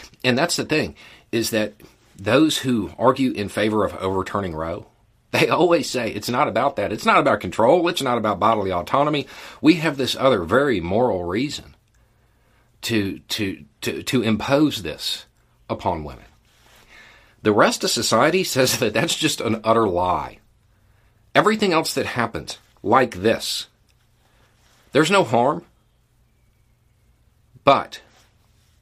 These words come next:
there is now a call to return her to a situation in which she cannot make her own decisions, that she doesn't have any choice.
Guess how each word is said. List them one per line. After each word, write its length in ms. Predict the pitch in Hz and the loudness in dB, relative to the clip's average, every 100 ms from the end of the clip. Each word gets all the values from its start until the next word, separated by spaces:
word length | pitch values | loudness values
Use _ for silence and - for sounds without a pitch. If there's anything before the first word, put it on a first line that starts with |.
| _ _ _ _ - | _ _ _ _ 0
there 180 | 113 107 | 2 4
is 140 | 92 | 2
now 220 | 131 127 | 2 2
a 100 | 104 | 2
call 360 | 104 123 117 110 | 0 2 2 2
to 180 | - 101 | -2 -6
return 420 | 80 - 139 131 | -6 0 2 2
her 360 | 113 113 104 - - - _ _ _ _ - | 2 2 0 -4 -20 -20 _ _ _ _ -4
to 100 | 107 | -2
a 80 | 90 | 0
situation 640 | - 120 101 98 - 92 | -2 -2 0 0 -2 -6
in 140 | - | -8
which 100 | 80 | -10
she 220 | - - 107 | -6 -4 -4
cannot 340 | 92 78 82 | -6 -8 -8
make 240 | 78 85 | -8 -8
her 180 | - 82 | -6 -8
own 200 | 78 78 | -8 -8
decisions, 720 | 71 - 65 62 - - - - _ _ _ _ _ _ _ _ _ - | -8 -8 -8 -12 -16 -20 -20 -20 _ _ _ _ _ _ _ _ _ -6
that 120 | 95 | 0
she 140 | 127 | 2
doesn't 240 | 120 104 92 | 2 0 -2
have 200 | 104 85 | -2 -4
any 140 | 73 | -8
choice. 540 | - 76 - - - | -12 -12 -12 -14 -16